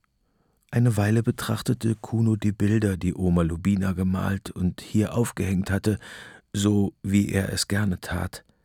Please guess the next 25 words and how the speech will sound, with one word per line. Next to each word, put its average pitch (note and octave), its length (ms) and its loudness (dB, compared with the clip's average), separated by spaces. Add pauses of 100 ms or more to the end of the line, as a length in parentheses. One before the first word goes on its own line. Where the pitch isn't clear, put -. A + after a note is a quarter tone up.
(400)
Aber - 160 -10
ihre A2 280 0
Farbwirbel B2+ 760 2
flackerten C3 720 0
heute B2+ 300 2
wie A2 240 0
wilde C3 320 4
Teufel B2+ 460 0
von F2 200 -2
den F2 260 -2
Wänden. F#2+ 440 -2 (1040)
„Kennst - 440 0
du F3+ 300 8 (460)
eine D3 320 6
Anglerin D#3 480 6
mit D#3 200 4
moorschwarzen B2+ 800 4
Augen?“, C3+ 540 6 (220)
fragte - 460 -8
er E2 240 -4
und D#2 100 -6
spielte - 440 -4
mit D#2+ 140 -4
der F#2 120 0
Angelschnur, E2 600 0